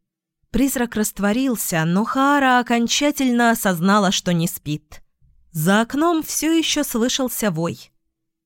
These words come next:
Кто-то тихо прошел по коридору. Девушке не хотелось, чтобы наступал рассвет. Ее знобило. Принцесса не знала, когда в последний раз ей было настолько страшно.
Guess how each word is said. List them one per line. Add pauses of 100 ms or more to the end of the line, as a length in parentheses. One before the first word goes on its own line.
(220)
Кто-то
тихо
прошел
по
коридору. (920)
Девушке
не
хотелось,
чтобы
наступал
рассвет. (800)
Ее
знобило. (680)
Принцесса
не
знала,
когда
в
последний
раз
ей
было
настолько
страшно.